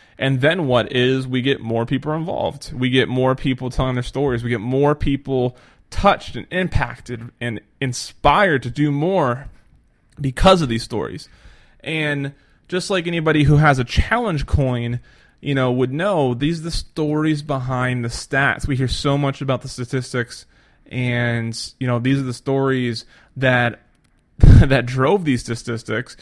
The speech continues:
And luckily, a lot of these stories are ones that, you know, avoided becoming a statistic. Um, and, you know, it's, it's our way of sort of humanizing,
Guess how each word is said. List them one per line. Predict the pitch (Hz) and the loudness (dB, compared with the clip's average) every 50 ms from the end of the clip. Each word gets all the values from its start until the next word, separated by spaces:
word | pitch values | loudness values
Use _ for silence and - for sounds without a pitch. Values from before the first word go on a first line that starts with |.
| - - - - - | -20 -20 -20 -12 -8
And | - 135 131 | -6 -2 0
luckily, | 135 139 147 - 143 151 143 | 2 2 2 0 0 0 2
a | 135 | 2
lot | 131 127 127 127 | 2 2 2 2
of | 127 127 | 0 0
these | 127 123 | -2 -4
stories | - - 131 127 117 117 | -4 -4 -2 -2 -2 -2
are | 117 113 | -4 -6
ones | 117 123 123 120 120 120 113 113 | -4 -4 -4 -4 -4 -4 -4 -2
that, | 120 117 110 110 - - _ _ _ _ _ _ | 0 0 0 0 -2 -6 _ _ _ _ _ _
you | - 127 | -4 -2
know, | 123 113 110 104 73 - _ _ _ _ _ _ - | 0 0 -2 -2 -4 -10 _ _ _ _ _ _ -2
avoided | 120 120 120 117 120 135 139 143 143 139 123 | -2 0 0 0 2 4 4 6 4 2 0
becoming | 113 123 - - - - 196 208 226 190 139 | -4 -8 -8 -6 -6 -4 -4 -4 -6 -6 -6
a | 113 | -8
statistic. | - - 120 113 - - 107 113 - - 110 110 110 - - _ - - - _ _ _ - | -8 -10 -12 -14 -12 -12 -12 -12 -10 -10 -10 -10 -10 -14 -20 _ -20 -20 -20 _ _ _ -8
Um, | - 120 117 120 117 117 110 | -6 -4 -2 -2 -2 -4 -4
and, | 101 - 117 127 123 123 | -6 -4 -4 -4 -4 -4
you | - 131 143 | -6 -6 -4
know, | 135 127 123 | -2 -2 -2
it's, | 127 127 - - | -4 -4 -6 -8
it's | - - 131 - 147 | -8 -8 -6 -2 0
our | 139 135 135 | 2 2 4
way | 139 143 151 151 | 4 2 2 2
of | 135 131 | 0 -2
sort | - 147 127 127 | -2 -4 -4 -4
of | 131 | -6
humanizing, | - - - 165 165 156 147 127 120 117 110 107 113 120 117 113 120 123 | -10 -8 -6 -4 -4 -2 -2 -2 -4 -4 -4 -6 -8 -8 -10 -10 -10 -12